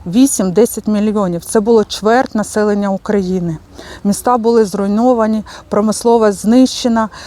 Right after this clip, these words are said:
культурна спадщина знищена. Ну, все, що відбувається зараз. Тому цей день — це не тільки про шану, шану воїнам тих часів, а й про, з-, змушує нас замислитися, що історія циклічна. І зараз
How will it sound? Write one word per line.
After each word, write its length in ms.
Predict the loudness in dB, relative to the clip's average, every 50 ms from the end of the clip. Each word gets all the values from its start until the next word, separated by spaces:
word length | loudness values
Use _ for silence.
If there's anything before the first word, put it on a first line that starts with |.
| -18 -18 -10 -8 -6 -2
культурна 480 | 0 -2 0 0 2 2 2 4 2 0
спадщина 640 | 0 0 0 0 0 0 0 -2 -2 -2 -2 -2 -2
знищена. 600 | 0 2 2 2 2 2 -2 -4 -4 -2 -2 0
Ну, 120 | 2 0
все, 300 | 0 0 0 0 2 2
що 160 | 2 2 0 0
відбувається 680 | 0 -2 -2 -2 0 2 2 2 2 2 0 0 -2 -2
зараз. 400 | 0 0 0 0 0 -2 -4 -6
Тому 240 | -4 -2 -2 -2
цей 240 | -2 0 0 0 0
день — 320 | 2 4 4 4 4 2 0 -4 -12 -20 -20 -20 -20 -16 -6
це 160 | -4 -2 0
не 120 | 0 -2
тільки 320 | -2 -2 -4 -4 -4 -4 -6
про 340 | -2 0 2 2 2 0
шану, 540 | 0 -2 0 2 2 2 2 0 0 -2 -4 -8 -12 -18 -20 -20 -20 -20 -20 -20 -20 -20 -20 -20 -20 -14
шану 400 | -6 -2 0 2 2 2 2 0
воїнам 580 | 0 2 2 2 2 2 0 0 0 0 -2 -2
тих 280 | -4 -2 -4 -4 -4 -4
часів, 520 | -4 -6 -6 -6 -6 -4 -2 -2 -2 -4 -6 -12 -18 -20 -20 -20 -20 -14 -4 0
а 80 | 0
й 60 | 0
про, 420 | 2 0 0 2 4 4 4 4 2 0 -2 -4 -4
з-, 400 | -4 -2 0 4 4 4 4 2
змушує 540 | 0 2 4 4 4 4 2 0 0 0 2
нас 320 | 2 2 2 0 0 0
замислитися, 760 | 2 2 4 2 2 0 -4 -4 -4 -6 -8 -8 -6 -8 -8
що 180 | -4 -2 -2
історія 480 | -2 -2 0 2 2 4 4 4 4 2
циклічна. 640 | 0 -2 -6 -4 -2 -4 -4 -4 -4 -6 -6 -4 -4
І 60 | -6
зараз 500 | -4 -2 0 0 0 0 -2 -4 -8